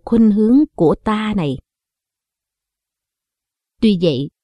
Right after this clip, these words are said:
lòng yêu thương chân thật không gắn liền với ý muốn sở hữu người mình thương yêu. Hay nói cách khác, chỉ khi ta trừ bỏ được ý muốn sở hữu,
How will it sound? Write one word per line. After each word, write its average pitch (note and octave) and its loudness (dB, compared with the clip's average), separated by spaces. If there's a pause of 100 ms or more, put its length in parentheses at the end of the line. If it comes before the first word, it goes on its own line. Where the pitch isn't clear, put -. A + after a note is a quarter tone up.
(360)
lòng F3 0
yêu B3 0
thương A#3 2
chân A#3 0
thật E3+ -4 (260)
không A#3 0
gắn A#3 0
liền F#3 2
với G3+ 2
ý B3 2
muốn B3+ 4
sở E3+ -2
hữu G3+ -2
người G3 2
mình D3+ -4
thương A3+ 0
yêu. A3+ 0 (760)
Hay G3+ 0
nói G3+ 0
cách - -8
khác, B3 -8 (640)
chỉ F#3+ 2
khi A3 0
ta G#3+ -2
trừ F#3 0
bỏ D#3 -4
được G#3 -2
ý A#3 -2
muốn B3+ 4
sở F3 -2
hữu, G#3 -2